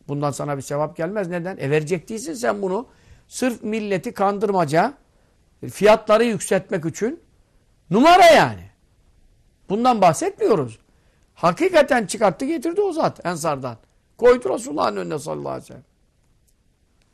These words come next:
Anladın mı? Hakiki manada bir öncülük. Bir yerde bir medrese açarsın. Sen yürütemesen bile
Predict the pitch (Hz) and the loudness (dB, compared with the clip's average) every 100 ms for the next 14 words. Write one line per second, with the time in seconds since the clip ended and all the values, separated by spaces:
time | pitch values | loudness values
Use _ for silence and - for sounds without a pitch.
0 | _ _ _ _ _ _ 131 147 175 262 | _ _ _ _ _ _ -10 -8 -8 -8
1 | 302 - _ _ _ _ _ _ _ _ | -14 -18 _ _ _ _ _ _ _ _
2 | _ _ _ _ 131 135 165 170 214 180 | _ _ _ _ -14 -12 -14 -10 -6 -4
3 | 170 165 156 143 135 160 - 160 151 131 | -4 -6 -8 -8 -8 -10 -10 -10 -10 -10
4 | 147 135 _ _ _ _ _ _ _ _ | -12 -12 _ _ _ _ _ _ _ _
5 | _ _ _ 185 190 180 170 165 160 160 | _ _ _ -2 0 0 -6 -6 -6 -6
6 | 151 175 156 127 117 170 233 _ _ _ | -8 -8 -8 -10 -12 -16 -18 _ _ _
7 | _ _ _ _ 311 330 247 233 247 254 | _ _ _ _ -12 -8 -6 -4 -4 -4
8 | 185 185 156 156 220 330 | -4 -6 -6 -8 -8 -12